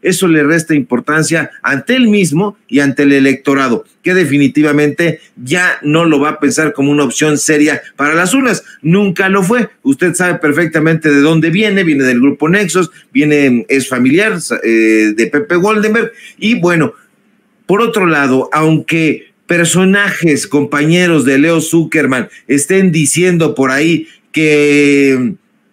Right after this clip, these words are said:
pues, simple y sencillamente, em, Santiago Taboada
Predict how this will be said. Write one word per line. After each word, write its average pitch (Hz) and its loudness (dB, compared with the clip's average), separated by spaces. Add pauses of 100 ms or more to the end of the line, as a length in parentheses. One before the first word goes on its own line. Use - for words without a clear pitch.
(380)
pues, 127 -4
simple 185 0
y 156 0
sencillamente, 170 0 (200)
em, 143 0 (120)
Santiago 165 -2
Taboada 160 -2